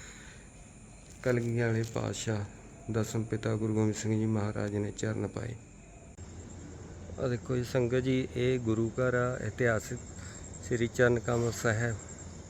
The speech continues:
ਧੰਨ ਧੰਨ ਸ੍ਰੀ ਗੁਰੂ ਗੋਬਿੰਦ ਸਿੰਘ ਮਹਾਰਾਜ ਦੀ ਚਰਨ ਛੋਹ ਪ੍ਰਾਪਤ ਧਰਤੀ।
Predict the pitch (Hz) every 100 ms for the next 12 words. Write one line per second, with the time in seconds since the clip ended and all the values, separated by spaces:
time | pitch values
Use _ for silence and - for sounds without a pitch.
0 | - - - - - - 131 117 104 117
1 | 107 117 110 113 117 110 101 120 117 110
2 | 110 104 110 110 110 113 113 110 - 120
3 | - 113 104 - - - 123 - 123